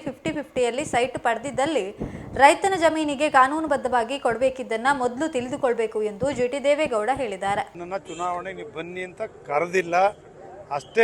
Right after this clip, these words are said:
Speaker 2: ಅಲ್ಲ, ನಾನು ಕೋರ್ ಕಮಿಟಿ ಅಧ್ಯಕ್ಷರಾಗಿದ್ದರೂ ಕೂಡ ಆ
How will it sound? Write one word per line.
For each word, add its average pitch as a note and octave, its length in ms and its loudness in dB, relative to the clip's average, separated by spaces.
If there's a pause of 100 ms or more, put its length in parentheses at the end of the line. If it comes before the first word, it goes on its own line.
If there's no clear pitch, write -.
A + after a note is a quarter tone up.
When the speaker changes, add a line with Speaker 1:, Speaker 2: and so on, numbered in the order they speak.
(120)
Speaker 2:
ಅಲ್ಲ, G#3 120 6 (600)
ನಾನು D#3+ 240 -8
ಕೋರ್ G#3+ 220 2
ಕಮಿಟಿ G#3 360 -4
ಅಧ್ಯಕ್ಷರಾಗಿದ್ದರೂ G3 880 0 (120)
ಕೂಡ A3 120 2 (800)
ಆ E3 40 0